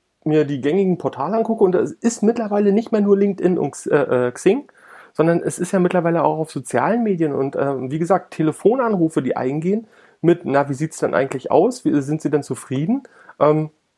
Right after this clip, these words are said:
ich finde, dass, dass, äh, man merkt den Fachkräftemangel schon sehr deutlich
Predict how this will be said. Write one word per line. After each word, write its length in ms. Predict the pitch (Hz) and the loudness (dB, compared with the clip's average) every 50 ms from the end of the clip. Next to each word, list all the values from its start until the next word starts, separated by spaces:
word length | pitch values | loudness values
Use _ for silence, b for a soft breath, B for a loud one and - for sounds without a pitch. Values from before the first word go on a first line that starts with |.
| _ _ _ _ _ _ - - - | _ _ _ _ _ _ -16 -14 -14
ich 120 | - - - | -12 -6 0
finde, 180 | 185 165 160 147 | 0 2 2 2
dass, 220 | - - - - | -2 -4 -4 0
dass, 300 | - 135 131 - - - | 0 0 0 -2 -8 -6
äh, 320 | - 131 139 139 135 131 127 | 0 2 4 4 4 4 2
man 300 | 95 - - 123 120 117 | 0 -2 -2 0 0 2
merkt 340 | 113 117 147 202 - - | 2 2 2 0 0 -2
den 120 | 156 139 131 | -4 -4 -6
Fachkräftemangel 1160 | - - - - - - 120 - - - - - 196 208 214 - - 208 214 208 208 214 220 214 | -8 -14 -20 -12 -8 -6 -6 -6 -8 -10 -6 -4 -4 -4 -2 -2 -2 0 0 0 -2 -2 -2 -2
schon 200 | - 175 160 147 | 0 0 0 2
sehr 160 | 139 139 131 | 2 2 2
deutlich 540 | 123 117 123 147 - 240 277 294 - - _ | 2 2 0 0 0 -2 -4 -4 -4 -10 _